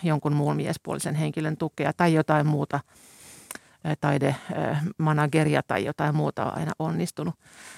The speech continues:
Mutta kaikkein tärkeintä ovat ne muut taiteilijanaistoverit, eivät niinkään ne miehet siellä taustalla. Et nimenomaan se naisten keskinäinen verkostoituminen ja keskinäinen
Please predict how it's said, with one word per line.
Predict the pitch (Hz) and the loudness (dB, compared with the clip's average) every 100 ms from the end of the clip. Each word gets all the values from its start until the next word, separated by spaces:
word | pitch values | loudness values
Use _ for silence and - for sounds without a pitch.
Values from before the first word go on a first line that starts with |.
| - | 6
Mutta | 214 220 - 139 139 - _ | 8 8 4 2 2 -2 _
kaikkein | - 180 - 147 | 2 4 4 0
tärkeintä | 139 147 - - 165 143 - _ _ - | 2 0 0 -4 -4 -6 -6 _ _ -4
ovat | 160 147 - 165 | -2 -2 -4 -2
ne | 156 | 2
muut | 160 147 - - - - - _ | 2 2 -2 -14 -20 -20 -20 _
taiteilijanaistoverit, | 151 143 147 131 - 139 - 147 - - 196 - - - - - _ _ | 2 2 2 0 0 -2 -2 0 0 -2 -4 -2 -2 -2 -6 -14 _ _
eivät | 156 143 139 | -2 -2 -2
niinkään | 143 143 147 139 | -2 -2 -2 -2
ne | 143 | 0
miehet | 156 147 156 - | 2 0 -2 -2
siellä | 180 | -2
taustalla. | - - - - 71 - - _ - - - _ | -2 -6 -6 -6 -6 -8 -16 _ -20 -20 -20 _
Et | 156 | 2
nimenomaan | 180 170 160 147 | 6 6 6 4
se | 151 | 2
naisten | 160 160 160 165 160 | 6 6 4 0 2
keskinäinen | 175 - 165 156 151 147 | 2 2 0 0 -2 2
verkostoituminen | 180 185 - 156 156 147 147 139 131 147 | 2 2 0 -4 -4 -4 -2 -2 0 -2
ja | 139 | -2
keskinäinen | 151 151 147 143 127 | -4 -2 -2 -2 -4